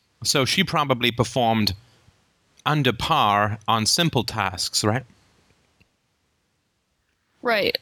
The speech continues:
Speaker 2: W-, yeah. When it came to ho-, like, anything homemaking, she was above and beyond. But when it came to, like, anything technical whatsoever,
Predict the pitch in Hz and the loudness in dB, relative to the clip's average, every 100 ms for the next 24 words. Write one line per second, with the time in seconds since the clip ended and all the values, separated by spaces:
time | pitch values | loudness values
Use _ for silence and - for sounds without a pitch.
0 | - 247 254 - - - 226 196 - - | -4 0 0 -2 -10 -2 2 2 0 -6
1 | - - 247 254 - 277 320 - 294 - | -12 -2 0 2 0 0 0 0 0 -2
2 | - - - 190 175 - - - 226 233 | -2 -2 0 0 0 -2 -2 0 2 2
3 | 202 196 208 226 233 254 240 - 208 185 | 2 0 2 2 2 2 2 2 2 2
4 | 180 - 165 180 180 180 180 170 170 190 | 2 0 0 0 2 0 2 0 2 0
5 | 190 - - - - 185 113 175 196 175 | -2 -8 -16 -14 -4 -2 0 0 2 0
6 | - 202 190 190 185 175 160 151 - _ | 2 2 4 2 2 2 2 -2 -6 _
7 | _ _ _ _ 208 220 208 - 180 165 | _ _ _ _ -2 0 4 4 4 2
8 | 160 160 - _ _ _ _ - - 185 | -2 -6 -12 _ _ _ _ -6 -2 0
9 | 190 175 185 175 165 175 - - 165 160 | 0 0 2 2 2 0 0 0 2 2
10 | 156 151 | 2 0